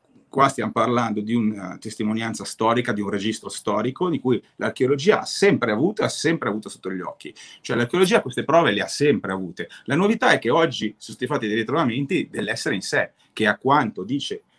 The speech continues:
una disciplina complementare all'archeologia in questo senso, per quel che mi consta, di quale io non sono esperto,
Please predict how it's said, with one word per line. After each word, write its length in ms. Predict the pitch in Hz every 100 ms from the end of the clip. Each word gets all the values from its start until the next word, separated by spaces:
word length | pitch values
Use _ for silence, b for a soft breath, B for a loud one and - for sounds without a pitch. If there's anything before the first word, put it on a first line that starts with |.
| _
una 220 | - 107 110
disciplina 480 | 101 107 139 131
complementare 800 | 101 117 107 101 104 - 123 104
all'archeologia 540 | 92 95 101 107 110 101
in 60 |
questo 260 | - - 214
senso, 640 | 214 101 95 - 160 -
per 100 | -
quel 160 | 90 92
che 100 | 101
mi 100 | 120
consta, 420 | - 101 - - -
di 160 | 92 85
quale 220 | 120 104
io 100 | 120
non 100 | 104
sono 180 | - -
esperto, 560 | - 92 - - 95